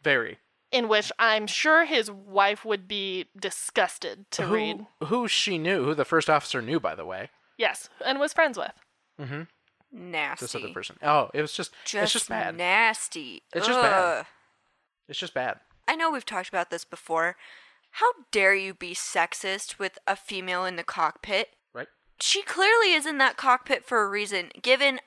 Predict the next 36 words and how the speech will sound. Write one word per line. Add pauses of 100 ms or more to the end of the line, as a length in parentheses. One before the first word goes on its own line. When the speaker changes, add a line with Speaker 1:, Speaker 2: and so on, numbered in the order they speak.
(120)
Speaker 3:
in
the
United
States,
you
need
a
lot
more
hours
of
experience
to
be
employed
by
an
airline,
to
be
Speaker 1:
And
Speaker 3:
a
Speaker 1:
a
lot
of
Speaker 3:
pilot.
Speaker 1:
places. (240)
Speaker 3:
Uh,
Speaker 1:
But
even
then,
she
Speaker 3:
but
Speaker 1:
was
considered
Speaker 3:
she